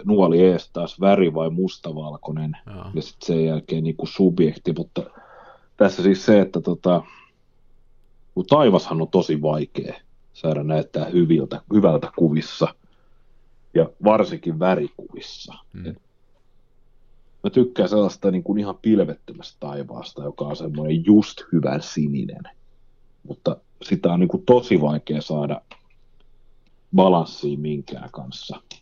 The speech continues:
Speaker 1: Ja sit jos on pilviä taivaalla, niin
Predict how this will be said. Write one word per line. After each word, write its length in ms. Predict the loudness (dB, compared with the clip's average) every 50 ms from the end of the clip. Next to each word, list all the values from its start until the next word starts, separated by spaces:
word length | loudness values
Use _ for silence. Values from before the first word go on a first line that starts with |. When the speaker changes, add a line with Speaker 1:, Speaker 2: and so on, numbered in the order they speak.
| _ _ _ _ _ _ -10
Speaker 1:
Ja 100 | -4 2
sit 220 | 4 4 4 4
jos 180 | 2 -2 -2 -4
on 80 | -6 -2
pilviä 500 | 2 4 6 8 6 6 6 6 4 4 2
taivaalla, 640 | 0 0 2 2 0 0 0 0 0 0 -2 -4 -6 -8 _ _ _ _ _ _ _ _ _ _ _ _ _ _ -2
niin 320 | 0 2 2 0 -2